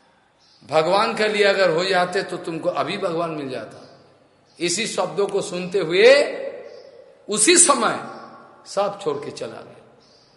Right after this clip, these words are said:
सब छोड़ के। कौन? बिल्ला मंगल ठाकुर। और साढ़े सात सौ साल तक ठाकुर जी का कृपा हुआ, साढ़े सात सौ साल तक जिंदा रहा और ठाकुर जी का लीला देखते रहे। सोचो क्या,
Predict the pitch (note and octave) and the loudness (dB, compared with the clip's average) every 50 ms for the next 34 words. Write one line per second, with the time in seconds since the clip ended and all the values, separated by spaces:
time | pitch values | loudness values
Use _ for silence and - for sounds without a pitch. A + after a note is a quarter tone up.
0 | _ _ _ _ _ - F#3 G#3+ G#3+ - - - C3 A#2+ A#2 A#2 - - F#3 G#3 | _ _ _ _ _ -2 -2 -2 -2 -2 -6 -8 -8 -8 -10 -14 -12 -6 -6 -4
1 | A3 A3+ G#3+ F3+ F3 F3 E3+ D#3+ D#3 D3+ D3 C#3 - - A#2 G#2+ - - - - | -4 -4 -6 -6 -6 -6 -6 -6 -8 -8 -10 -12 -12 -12 -14 -16 -16 -18 -20 -20
2 | - _ _ _ _ _ _ _ _ _ _ _ _ _ _ _ _ _ - C#3+ | -20 _ _ _ _ _ _ _ _ _ _ _ _ _ _ _ _ _ -2 0
3 | D3+ D#3+ E3 E3 D#3+ - - - E3+ F#3+ G#3+ A#3+ B3 - - G#3 G#3 G#3 - - | 2 4 4 4 2 0 -2 -2 -2 2 4 4 4 4 4 2 2 0 0 -4
4 | G#3+ F#3+ - G3+ F#3 F#3 F#3 F3+ - F#3+ F#3 F3+ F3+ - - - - - - - | -6 -4 -2 0 2 2 2 0 0 0 0 0 0 -4 -10 -12 -14 -16 -18 -18
5 | - - - - - - - D3 C#3+ - D#3+ D#3+ E3 D#3+ E3 D#3+ D#3+ - E3 D#3+ | -20 -20 -20 -20 -14 -6 -6 -6 -6 -6 -8 -6 -4 -4 -2 -4 -4 -6 -6 -2
6 | F#3 F3+ F3 D#3 D3+ D#3 E3+ F3 F#3 F#3+ F3+ E3+ - - - - - - - - | 0 2 2 2 2 2 2 4 2 2 0 -4 -8 -12 -14 -16 -18 -18 -18 -16
7 | - - E3 E3+ F#3 G#3+ A#3 A3+ - - F#3+ G3+ G#3+ G#3 - - B3+ A3 - - | -10 -4 -2 0 4 6 6 6 6 4 -2 -2 -2 -4 -2 0 0 0 2 2
8 | F#3+ E3+ D3 B2 - - - - - - - - E3+ D#3 C3+ B2 A2+ D3+ E3 E3+ | 2 2 2 -2 -6 -10 -16 -16 -18 -18 -6 -2 -2 -2 -2 -4 -8 -8 -6 -4
9 | F3 F#3 F3+ F3+ F3+ E3+ F#3 G3 G3+ G3+ G3+ - - - - - - - - C3 | -2 0 0 0 2 2 2 2 2 0 -4 -8 -10 -14 -16 -18 -18 -12 -12 -12
10 | B2+ - - D#3 D#3 - E3 D#3 D#3 E3 D3 D#3+ C#3+ C3+ C#3+ D3 D#3 D#3+ D#3+ - | -10 -8 -8 -8 -8 -8 -10 -10 -10 -6 -6 -6 -6 -6 -6 -4 -4 -4 -4 -4
11 | C#3 - - C#3 B2+ B2 A#2 A2 - - - - - _ _ - _ _ _ _ | -8 -10 -10 -10 -12 -12 -12 -14 -18 -20 -20 -20 -20 _ _ -20 _ _ _ _
12 | _ _ _ _ _ _ _ _ _ _ _ _ _ _ _ _ - - D3+ - | _ _ _ _ _ _ _ _ _ _ _ _ _ _ _ _ -16 -16 -10 -8
13 | D#3 C#3+ - C3 A#2 A2+ | -8 -8 -8 -10 -12 -12